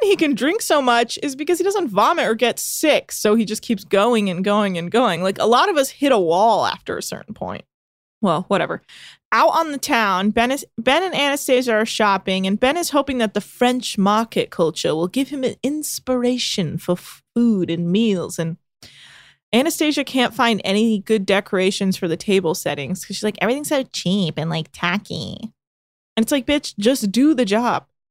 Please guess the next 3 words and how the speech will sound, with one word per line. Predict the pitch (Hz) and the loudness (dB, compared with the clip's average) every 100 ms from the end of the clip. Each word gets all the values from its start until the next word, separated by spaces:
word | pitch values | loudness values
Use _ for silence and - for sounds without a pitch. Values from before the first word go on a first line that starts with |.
| _ _ _ - | _ _ _ -2
Find | 269 285 247 - | 2 2 0 0
anything. | 247 277 220 - 175 - _ _ _ _ _ _ _ _ _ _ _ - | 0 2 -2 -4 -8 -10 _ _ _ _ _ _ _ _ _ _ _ 0
Anything. | 427 359 202 - - - | 2 2 0 -4 -10 -12